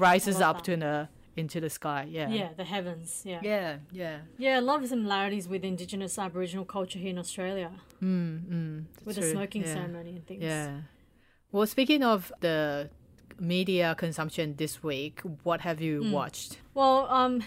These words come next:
Speaker 2: my friends and I were trying to deliberate what to do after our big Sex and the City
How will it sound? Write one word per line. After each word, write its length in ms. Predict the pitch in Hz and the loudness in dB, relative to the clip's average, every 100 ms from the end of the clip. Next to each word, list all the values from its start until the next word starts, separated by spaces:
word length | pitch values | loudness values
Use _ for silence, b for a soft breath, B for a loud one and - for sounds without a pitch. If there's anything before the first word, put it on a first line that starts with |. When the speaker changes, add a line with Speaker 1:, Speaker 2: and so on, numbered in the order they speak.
| B - | B -10
Speaker 2:
my 200 | 233 247 | -2 0
friends 260 | 240 285 277 | 0 -2 0
and 80 | 233 | 2
I 360 | 208 202 202 | 4 2 0
were 500 | 185 208 202 202 202 | -2 -2 0 -2 -4
trying 300 | 190 214 247 | -4 0 2
to 80 | 247 | 2
deliberate 720 | 190 196 190 185 185 185 190 190 | 0 -2 -4 -2 -2 -2 -4 -4
what 300 | 190 196 - | -4 -4 -4
to 100 | 190 | -8
do 240 | 190 190 | -4 -2
after 320 | 185 180 196 | -2 -2 -4
our 280 | 185 185 185 | -4 -4 -4
big 480 | 170 185 180 196 160 | -8 -10 -4 -4 -4
Sex 280 | - 202 196 | -8 -6 -6
and 100 | 180 | -6
the 60 | |
City 460 | 175 180 170 170 | -6 -6 -6 -6